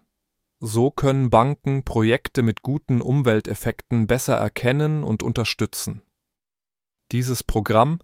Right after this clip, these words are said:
will Chinas Leistung im Bereich grünes Finanzwesen verbessern. Dazu gibt es einen Katalog für wertvolle Investitionen wie ökologischen Landbau und Schutz von Lebensräumen.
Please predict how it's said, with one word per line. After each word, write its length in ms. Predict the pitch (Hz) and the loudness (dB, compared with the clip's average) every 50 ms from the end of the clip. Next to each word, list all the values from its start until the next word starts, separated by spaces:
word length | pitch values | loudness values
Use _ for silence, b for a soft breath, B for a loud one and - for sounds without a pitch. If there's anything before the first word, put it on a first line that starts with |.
| B B B B B B B | B B B B B B B
will 200 | 120 117 117 107 | 2 2 2 2
Chinas 500 | - - - 147 151 151 135 123 - - | 0 -2 0 2 2 2 0 0 0 2
Leistung 580 | 113 107 117 139 - - - 139 127 131 135 | 4 4 4 2 0 -2 0 0 0 0 -2
im 200 | - 117 117 110 | 0 0 0 2
Bereich 500 | 104 107 107 107 107 113 127 123 - - | 2 2 2 4 4 2 2 0 -4 -6
grünes 440 | - - 120 131 147 151 147 - - | -4 0 2 2 2 2 0 -2 -4
Finanzwesen 760 | - - 113 107 101 110 131 - - - 107 107 101 107 107 101 | -2 0 2 2 2 2 0 -2 -6 -6 -6 -6 -4 -4 -6 -6
verbessern. 600 | - 107 95 - 110 104 - - 101 98 101 107 - _ _ _ _ _ _ _ _ _ _ _ _ _ _ _ _ _ _ _ _ _ _ _ _ _ _ _ | -4 -6 -6 -6 -6 -6 -8 -8 -8 -10 -12 -16 -18 _ _ _ _ _ _ _ _ _ _ _ _ _ _ _ _ _ _ _ _ _ _ _ _ _ _ _
Dazu 500 | - 104 117 131 - - - 139 143 143 B B B B B B B B | -2 -2 -2 -2 -2 0 2 2 2 2 B B B B B B B B
gibt 180 | - 127 - - | -8 -6 -4 -4
es 100 | 127 - | -2 0
einen 220 | 120 117 113 110 | 2 2 2 0
Katalog 560 | - - 117 - - 120 110 113 123 135 - | 0 -2 -4 0 0 2 2 2 2 0 -2
für 220 | - - 123 104 107 | -2 -2 -2 2 2
wertvolle 480 | 110 120 - - - - 123 120 120 | 2 2 0 -2 -2 0 0 2 2
Investitionen 1080 | 120 117 110 110 110 - - - 107 - - - - 113 110 113 107 107 104 101 - - B B B B B B | 0 0 0 0 -2 -4 -4 -8 -10 -8 -4 -2 0 2 2 2 0 -2 -4 -6 -10 -14 B B B B B B
wie 240 | 110 107 107 110 - | -6 -4 -2 -2 -2
ökologischen 800 | - 113 120 - - 120 113 113 123 127 123 113 - - 110 | 0 -2 -2 0 0 2 2 2 2 0 -2 -2 0 0 0
Landbau 720 | 104 107 110 131 143 - - - 120 117 123 131 143 - - | 2 2 2 0 -2 -4 0 2 2 4 4 2 0 -4 -4
und 160 | - 113 107 | -4 -4 -2
Schutz 340 | - - - 143 - - - | -2 -2 -4 -4 -4 -6 -10
von 220 | - - 117 110 | -4 0 0 0
Lebensräumen. 840 | 101 104 104 107 107 104 - - 113 107 101 101 101 101 104 101 98 | 2 0 0 0 -2 -2 -4 -4 -6 -6 -4 -4 -4 -6 -8 -10 -12